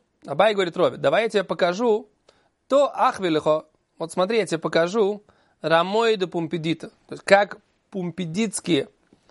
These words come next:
ремесленники, обманщики, Майавди, что они делают. То есть Абай говорит, я тебе сейчас, Рова, объясню, как ремесленники в городе Пумпедита, как они обманывают своих клиентов.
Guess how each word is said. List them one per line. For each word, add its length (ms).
ремесленники, 880
обманщики, 800
Майавди, 640
что 180
они 160
делают. 280
То 80
есть 140
Абай 360
говорит, 420
я 120
тебе 100
сейчас, 180
Рова, 260
объясню, 640
как 460
ремесленники 760
в 60
городе 280
Пумпедита, 500
как 180
они 140
обманывают 440
своих 220
клиентов. 400